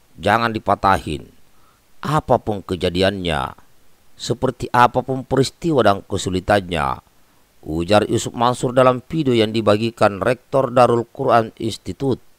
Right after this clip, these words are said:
Anwar Sani, di akun Instagramnya, at anwar sani underscore dagu, Minggu enam belas Januari dua ribu dua puluh dua.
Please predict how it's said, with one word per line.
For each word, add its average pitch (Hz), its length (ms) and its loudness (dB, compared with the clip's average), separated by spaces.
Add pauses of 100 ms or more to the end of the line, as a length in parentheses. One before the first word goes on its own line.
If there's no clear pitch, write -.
(640)
Anwar 107 320 4
Sani, 127 400 2
di 120 160 -2
akun 113 400 0
Instagramnya, 101 880 0 (560)
at 135 400 4
anwar 104 480 4
sani 131 560 -4 (160)
underscore 101 560 -2
dagu, 92 560 0 (480)
Minggu 104 420 -2
enam 92 300 0
belas 90 340 0
Januari 90 540 0
dua 85 160 0
ribu 87 240 -2
dua 80 160 0
puluh 98 160 2
dua. 67 60 2